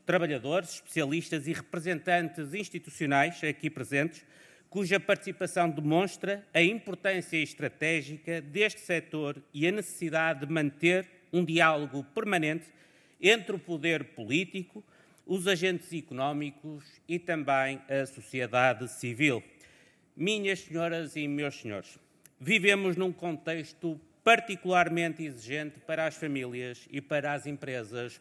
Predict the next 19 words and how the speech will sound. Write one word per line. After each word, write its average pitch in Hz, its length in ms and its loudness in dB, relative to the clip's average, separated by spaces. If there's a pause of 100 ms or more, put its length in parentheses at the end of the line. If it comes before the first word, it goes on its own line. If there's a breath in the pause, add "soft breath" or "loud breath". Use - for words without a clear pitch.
portuguesas. 113 720 -4 (800 loud breath)
Portugal 196 580 4
continua 175 600 2
a 165 60 8
enfrentar 156 840 0 (300 loud breath)
uma 196 260 2
das 170 240 0
mais 208 540 2
elevadas 170 640 2
cargas 175 560 -2
fiscais - 840 2 (100)
da 151 240 0
sua 160 280 -6
história 131 580 -4
democrática. 110 800 -2 (600 soft breath)
O 170 120 0
peso 226 440 2
dos 165 200 -6
impostos 170 920 -4